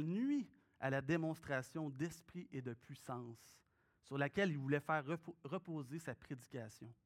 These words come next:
afin que leur foi soit vraiment fondée non sur la sagesse des hommes, mais sur la puissance de Dieu.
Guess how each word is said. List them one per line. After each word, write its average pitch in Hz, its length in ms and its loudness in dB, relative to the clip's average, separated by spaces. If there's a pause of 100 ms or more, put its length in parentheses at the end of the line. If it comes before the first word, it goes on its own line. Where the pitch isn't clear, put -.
(1300)
afin 147 260 -2
que 175 100 -2
leur 135 180 0
foi 220 340 0
soit 139 200 -2
vraiment 185 380 -2
fondée 165 540 -6 (200)
non 147 180 -4
sur 165 120 -6
la 120 120 2
sagesse 139 440 -4
des 113 260 -6
hommes, 120 280 -4 (300)
mais 123 120 -2
sur 127 160 -4
la 110 120 0
puissance 131 640 -8 (120)
de 117 100 -6
Dieu. 104 300 -10